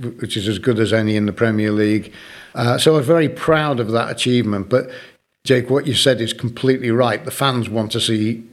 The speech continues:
results on the pitch, and if you're not spending money all the time, then the fans are not happy. And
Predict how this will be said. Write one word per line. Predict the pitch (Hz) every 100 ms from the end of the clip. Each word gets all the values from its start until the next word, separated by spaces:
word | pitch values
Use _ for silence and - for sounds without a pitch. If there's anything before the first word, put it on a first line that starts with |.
| -
results | - 113 104 131 131 120
on | 110
the |
pitch, | 110 127 123 -
and | 110
if | 110
you're | 123
not | 143 -
spending | - 123 113 113
money | 120 127 101 92 - - - - -
all | 127 123
the | 113
time, | - 117 110 104 107
then | 110 113 107 - - - -
the | 135
fans | 143 135 110
are | 113
not | 123 -
happy. | 135 123 113 92 - - -
And | 120 113 110